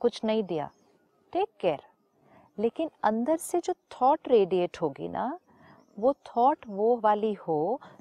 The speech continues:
जो उसके वो कर्म को फिर से ट्रिगर ना होने दे।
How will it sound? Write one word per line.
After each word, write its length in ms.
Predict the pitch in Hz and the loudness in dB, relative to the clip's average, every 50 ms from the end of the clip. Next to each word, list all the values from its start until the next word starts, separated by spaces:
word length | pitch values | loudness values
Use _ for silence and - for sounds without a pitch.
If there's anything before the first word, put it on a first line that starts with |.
| _ - | _ 2
जो 100 | - 262 | 2 2
उसके 540 | - - - 247 - - - _ - 320 330 | 2 2 -2 -2 -2 -4 -8 _ -2 -2 0
वो 200 | 311 320 330 - _ - | 0 -2 -4 -4 _ 0
कर्म 380 | 233 208 208 247 262 277 285 - - | 0 0 2 0 -2 -2 -4 -4 -2
को 140 | - 330 | -2 -2
फिर 340 | 330 - - - - 277 254 | -2 -2 -2 0 2 2 2
से 200 | 254 - - 339 | 0 0 0 0
ट्रिगर 400 | - - - 254 220 202 226 202 | 0 2 0 0 4 4 2 2
ना 140 | 196 180 156 | 2 0 -2
होने 280 | 151 156 151 127 127 - | -2 -2 -6 -6 -8 -10
दे। 180 | - - - | -10 -12 -14